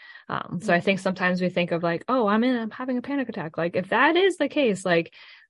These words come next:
Speaker 1: this is <laughs> like, really please work with somebody on that. This is just like, "I am overwhelmed in my day. I'm in a negative mood. I can't focus. I'm irritable. My stomach is kind of upset." Like, it, this is different. This is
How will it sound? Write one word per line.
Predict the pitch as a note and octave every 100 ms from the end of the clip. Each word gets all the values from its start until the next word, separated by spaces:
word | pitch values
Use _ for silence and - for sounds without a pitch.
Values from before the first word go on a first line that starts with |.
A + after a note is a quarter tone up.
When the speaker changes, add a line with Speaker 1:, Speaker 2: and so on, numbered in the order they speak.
| F3
Speaker 1:
this | G#3+ A3
is | A#3 A3+ C#4
<laughs> | A#3+ G#3 G3+ - _ - D#4+ A3+
like, | A3 G3 F#3
really | G3+ A3+ G#3
please | G3+ F#3 E3 F3
work | D#3+
with | E3+
somebody | F3+ - -
on | -
that. | - - F#3
This | - A3
is | B3
just | A3 A3
like, | G3 F#3 F3+ - - - -
"I | G3+
am | G#3+ -
overwhelmed | A3 B3 A#3+ A#3+
in | A#3+
my | A3
day. | F#3 E3+ D#3+ -
I'm | E3+ E3+ -
in | F3+
a | D3 C3+ -
negative | - F#3 G#3 A#3 A#3
mood. | G3+ F#3+ F#3 F3+ F3+ - - -
I | -
can't | E3+ - A#3+ -
focus. | - G3+ F#3+ F3+ E3+ -
I'm | D#3+ -
irritable. | A3+ A3 G#3 F#3+ F#3 F3 E3 F#3 - - -
My | D#3
stomach | - A3 A3
is | A3
kind | - G#3+
of | G3+
upset." | G3 - E3+ D#3+ -
Like, | F3 F3
it, | -
this | G3 F#3
is | F#3 E3
different. | E3+ - - - -
This | F3 F3+
is | F3+ F3 F#3